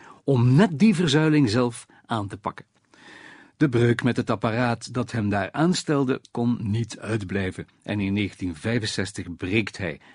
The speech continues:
met de Socialistische Partij en gaat hij aan de echte linkerzijde op zoek.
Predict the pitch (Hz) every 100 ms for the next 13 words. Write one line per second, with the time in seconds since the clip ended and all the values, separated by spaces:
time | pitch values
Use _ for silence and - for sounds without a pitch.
0 | - 90 - 98 - 87 92 - 95 95
1 | 90 139 143 143 _ - - - 202 202
2 | 214 202 196 196 175 185 185 170 - 117
3 | - - 127 120 131 - 120 127 127 127
4 | - _ - 165 - - - -